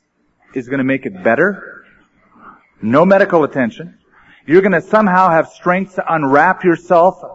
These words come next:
from bandages that are tightly wrapped around your body according to the Jewish form of burial. By the way, mixed with a hundred pounds of spices that would form an encasement. Then get up, have the strength to, to move away a two-ton at least stone,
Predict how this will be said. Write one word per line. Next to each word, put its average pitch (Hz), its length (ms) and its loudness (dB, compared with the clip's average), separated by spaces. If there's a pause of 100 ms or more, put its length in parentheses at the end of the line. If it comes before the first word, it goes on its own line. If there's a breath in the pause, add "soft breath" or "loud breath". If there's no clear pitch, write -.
(160)
from 151 240 -2
bandages 156 600 -2
that 139 120 -2
are 117 80 -2
tightly 175 420 0
wrapped 151 300 0
around 143 280 0
your 135 80 0
body 131 340 0
according 131 380 -4
to 117 80 -10
the 107 100 -10
Jewish 123 380 -4
form 117 260 -2
of 101 100 -8
burial. 110 360 -2 (480 loud breath)
By 139 180 4
the 131 100 -2
way, 147 220 2
mixed 151 340 -4
with 156 140 -4
a 131 60 0
hundred 196 580 0
pounds 160 440 0
of 123 120 -8
spices 143 580 -2
that 135 80 -4
would 117 140 -4
form 139 260 0
an 120 80 0
encasement. 117 600 -8 (1400 soft breath)
Then 226 200 0
get 202 160 2
up, 165 180 2
have 170 180 0
the 170 80 -4
strength 202 400 -4
to, 170 180 -2
to 160 120 -12
move 202 280 0
away 185 320 4
a 147 60 2
two-ton 202 800 0
at 143 120 -2
least 147 400 -2
stone, 151 920 -2